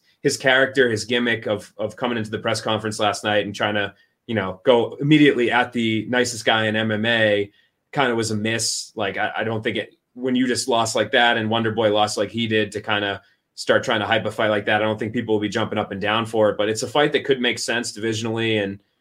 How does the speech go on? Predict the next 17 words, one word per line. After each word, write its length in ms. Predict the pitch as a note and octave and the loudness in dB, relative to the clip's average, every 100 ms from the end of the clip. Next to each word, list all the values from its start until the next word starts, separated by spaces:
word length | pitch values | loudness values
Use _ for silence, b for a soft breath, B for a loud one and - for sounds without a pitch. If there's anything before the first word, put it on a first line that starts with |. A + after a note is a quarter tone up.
| _ | _
I 80 | G#2 | -2
guess 220 | A2+ A2 B2 | -2 0 -2
would 160 | A2+ | 0
get 160 | A2+ A2 | 0 0
one 180 | A#2 A#2 | -2 -2
of 140 | G2+ | -2
them 160 | A2 G2+ | -4 2
back 240 | G#2 G2+ | 2 2
on 160 | G2+ F#2+ | -4 -4
track. 360 | A2+ G2+ F#2 | 0 0 -2
But 280 | G2 F#2+ - - | -6 -6 -8 -10
again, 400 | A#2 A2+ G2 F2+ | 0 0 0 0
there's 160 | C3 G#2+ | 0 0
a 60 | |
huge 260 | C#3+ C#3+ - | 0 0 2
buffer 320 | A#2+ A#2 A2+ | 0 2 -2
between 640 | G2 G2+ A#2 A2 G2+ G2 | -2 -6 -4 -2 -2 -6